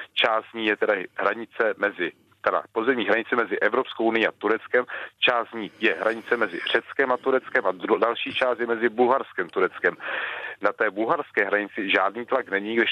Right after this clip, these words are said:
na té řecké je ten tlak obrovský a já dokonce, když jsem byl na místě dnes přímo na těch místech střetů,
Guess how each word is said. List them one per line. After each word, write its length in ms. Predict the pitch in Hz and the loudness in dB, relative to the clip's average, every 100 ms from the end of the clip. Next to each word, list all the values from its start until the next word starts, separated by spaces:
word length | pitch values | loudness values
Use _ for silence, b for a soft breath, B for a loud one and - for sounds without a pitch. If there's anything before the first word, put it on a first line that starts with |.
| - | 0
na 80 | 104 | 0
té 180 | 113 | 0
řecké 340 | 101 98 - 113 | 0 -2 0 2
je 120 | 110 | 2
ten 140 | 117 | 0
tlak 220 | 110 113 - | -2 -2 -2
obrovský 500 | 95 107 - - 113 | 0 0 -2 0 2
a 40 | |
já 100 | 104 | 2
dokonce, 420 | 101 - 113 - | 0 -4 -4 -2
když 160 | 107 107 | -2 -2
jsem 160 | - 117 | 0 2
byl 240 | 117 107 90 | 4 2 2
na 100 | 117 | -2
místě 420 | 104 101 - 120 | -4 -10 -2 0
dnes 200 | 110 113 - | 0 -4 -4
přímo 260 | - 107 104 | -8 0 0
na 80 | |
těch 160 | 101 98 | 0 -6
místech 300 | 107 - 113 - | -8 -2 -4 -2
střetů, 400 | - 104 - 123 | -2 -2 2 0